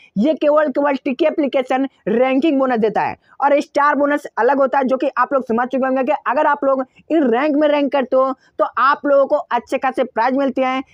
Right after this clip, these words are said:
साथ ही जो आप लोगों का star income होता है, वो अलग होता है। Example के लिए अगर आप लोग को यहाँ समझ में नहीं आ रहा है,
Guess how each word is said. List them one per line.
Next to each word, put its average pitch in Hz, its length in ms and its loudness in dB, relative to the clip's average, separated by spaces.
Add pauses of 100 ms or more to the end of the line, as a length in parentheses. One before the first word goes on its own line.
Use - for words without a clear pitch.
साथ 285 240 0
ही 320 140 0
जो 294 100 2
आप 294 160 0
लोगों 294 220 0
का 240 220 -2
star 262 280 -2
income 262 260 0
होता 262 200 0
है, 277 60 2
वो 254 120 2
अलग 214 180 2
होता 196 240 0
है। 127 120 -8 (240)
Example 254 380 0
के 285 80 0
लिए 294 100 2
अगर 294 140 0
आप 285 160 0
लोग 285 140 0
को 294 100 2
यहाँ 240 260 0
समझ 269 280 0
में 269 200 0
नहीं 262 220 0
आ 254 60 4
रहा 247 120 2
है, 254 120 -4